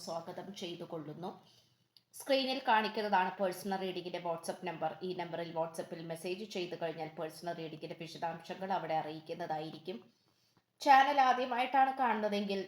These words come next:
ദയവായി ഒന്ന് സബ്സ്ക്രൈബ് ചെയ്യുക. വായന ഇഷ്ടപ്പെട്ടു കഴിഞ്ഞാൽ ലൈക്ക് ചെയ്യാനും ഷെയർ ചെയ്യാനും സബ്സ്ക്രൈബ് ചെയ്യാനും മറക്കരുത്. പേഴ്സണൽ റീഡിങ്ങിന്റെ നമ്പർ സ്ക്രീനിലും അതുപോലെ ഡിസ്ക്രിപ്ഷൻ ബോക്സിലും കൊടുത്തിട്ടുണ്ട്. WhatsApp-ൽ മെസ്സേജ് ചെയ്താൽ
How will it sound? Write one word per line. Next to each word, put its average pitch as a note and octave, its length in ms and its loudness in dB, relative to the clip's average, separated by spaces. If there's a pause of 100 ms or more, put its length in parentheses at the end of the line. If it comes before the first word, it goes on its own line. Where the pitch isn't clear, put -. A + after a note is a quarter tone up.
(120)
ദയവായി G#3 440 6
ഒന്ന് A3 180 -4
സബ്സ്ക്രൈബ് F#3 520 0 (100)
ചെയ്യുക. F3 360 -2 (160)
വായന F#3+ 340 4
ഇഷ്ടപ്പെട്ടു A3 520 -4
കഴിഞ്ഞാൽ F3+ 340 0 (180)
ലൈക്ക് F#3 280 0 (100)
ചെയ്യാനും F3 400 -2 (200)
ഷെയർ G3+ 260 2 (160)
ചെയ്യാനും F3 400 -2 (100)
സബ്സ്ക്രൈബ് A3 520 -2 (100)
ചെയ്യാനും D#3+ 440 -4
മറക്കരുത്. E3 560 -4 (1000)
പേഴ്സണൽ B3+ 420 6
റീഡിങ്ങിന്റെ B3 440 2
നമ്പർ A3+ 340 2
സ്ക്രീനിലും A3 580 0 (160)
അതുപോലെ G3 460 0
ഡിസ്ക്രിപ്ഷൻ A3 560 -2
ബോക്സിലും G3 440 2
കൊടുത്തിട്ടുണ്ട്. G3 640 -2
WhatsApp-ൽ F#3+ 480 0 (120)
മെസ്സേജ് G3 440 -6
ചെയ്താൽ D#3+ 320 0